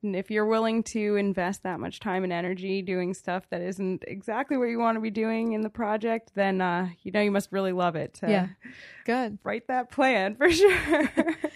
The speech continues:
Speaker 2: So you were, uh, heavily involved in organizing the Winters Farmers Market in Frostburg.
Speaker 1: I co-,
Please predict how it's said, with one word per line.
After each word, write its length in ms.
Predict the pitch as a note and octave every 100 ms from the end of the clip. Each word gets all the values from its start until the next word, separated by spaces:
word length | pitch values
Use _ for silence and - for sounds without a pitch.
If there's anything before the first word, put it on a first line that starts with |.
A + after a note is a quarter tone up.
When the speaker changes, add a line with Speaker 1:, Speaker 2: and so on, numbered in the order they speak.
| - - F4+
Speaker 2:
So 80 | E4
you 260 | D4 C#4 F4+
were, 280 | G4 E4 -
uh, 100 | -
heavily 380 | A3 C4+ D4+ C#4+
involved 400 | B3 A3+ G#3+ G3+
in 80 | G#3
organizing 680 | G3+ G#3 G#3 G#3 G3+ G3 F#3+
the 160 | F#3+ F#3
Winters 520 | F#3 G3 G#3 F#3+ F3+
Farmers 360 | G3 G3 G3
Market 360 | F#3 E3+ F3 E3+
in 80 | F3+
Frostburg. 600 | - F3 - - - B3 - -
Speaker 1:
I 260 | A#3+ A#3 -
co-, 260 | C#4+ B3+